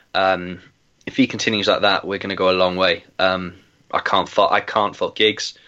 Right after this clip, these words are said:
Um, he genuinely showed passion at the end of the full time. It, you could, it, you could, it wasn't a sort of fake thing. It, he, it meant a lot to him,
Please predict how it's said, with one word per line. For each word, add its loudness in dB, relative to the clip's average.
Um, 0
he -10
genuinely 0
showed 0
passion 0
at -10
the -4
end -6
of -14
the -8
full -4
time. 0
It, -10
you -8
could, -12
it, -8
you -12
could, -12
it 4
wasn't 2
a -6
sort 0
of -16
fake 2
thing. 2
It, -4
he, -8
it 0
meant -2
a 0
lot 2
to -2
him, -2